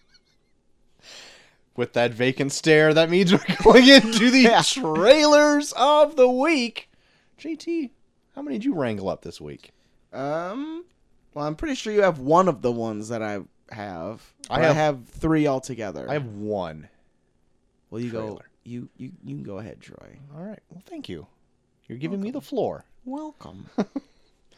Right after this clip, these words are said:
Speaker 1: Uh, I have one trailer, uh, entitled I, Tanya.
Speaker 2: Yes.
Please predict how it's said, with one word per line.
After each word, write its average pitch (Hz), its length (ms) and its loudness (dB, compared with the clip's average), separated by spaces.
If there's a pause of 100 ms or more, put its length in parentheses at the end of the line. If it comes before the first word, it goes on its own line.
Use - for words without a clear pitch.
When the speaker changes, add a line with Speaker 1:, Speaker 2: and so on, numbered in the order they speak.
(460)
Speaker 1:
Uh, 151 280 4
I 240 320 0
have 190 500 0
one 160 680 6 (400)
trailer, 120 600 -4 (300)
uh, 135 400 2
entitled 180 640 -2 (400)
I, 339 560 -2
Tanya. 269 720 -6 (140)
Speaker 2:
Yes. - 580 -14